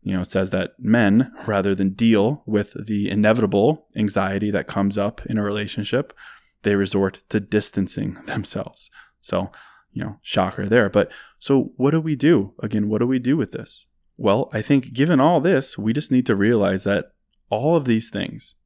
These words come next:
someone losing interest, someone having different expectations, different needs, different styles of love,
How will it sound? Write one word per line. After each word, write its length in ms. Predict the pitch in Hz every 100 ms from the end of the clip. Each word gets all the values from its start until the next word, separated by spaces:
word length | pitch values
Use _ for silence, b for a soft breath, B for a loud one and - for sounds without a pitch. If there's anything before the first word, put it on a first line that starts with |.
| _
someone 460 | - - 110 127 117
losing 300 | 110 107 -
interest, 600 | 87 - - - - _
someone 420 | - - 110 113 113
having 340 | 113 107 104
different 300 | 101 - -
expectations, 920 | 98 - 98 - 95 98 - - -
different 360 | - 110 - 78
needs, 460 | 107 104 107 -
different 380 | - - 117 98
styles 600 | - - 101 101 101 101
of 140 | 101 98
love, 340 | 62 - -